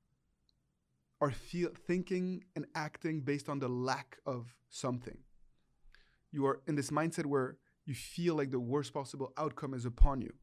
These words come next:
where you're playing defense, and where your life is centered around your ex and the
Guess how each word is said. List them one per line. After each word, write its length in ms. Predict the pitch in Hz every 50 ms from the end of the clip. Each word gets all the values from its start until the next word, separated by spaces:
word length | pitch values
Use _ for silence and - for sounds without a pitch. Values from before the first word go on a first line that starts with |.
| - - - _ - - -
where 120 | - 143 131
you're 120 | 135 131
playing 380 | 135 - 156 147 143 143 143 - _ _ - 135 127 123
defense, 720 | 113 139 160 160 - - 120 71 - - - - - - - - - - - - - _ _ _ _ _ _ _ _ _ - - - - _ _ _ _ _
and 460 | 151 139 135 131 127 123 123 120 120 - - - _ _ _ _ _ _ _ _ _ _ _ _ _ _ _
where 400 | 139 135 139 135 135 131 131 - - - - _ _ _ -
your 260 | 220 160 143 139 131
life 320 | 131 127 143 160 175 170
is 100 | 170 127
centered 440 | - - - 156 160 151 - 170 147
around 520 | 139 127 123 120 120 117 123 123 123 123 - - _ _ _ _ _ _ _ _ _ _ _
your 220 | - 139 131 120 -
ex 380 | - 190 226 220 - - - - -
and 280 | - 147 135 135 135 135 -
the 220 | 143 123 123 -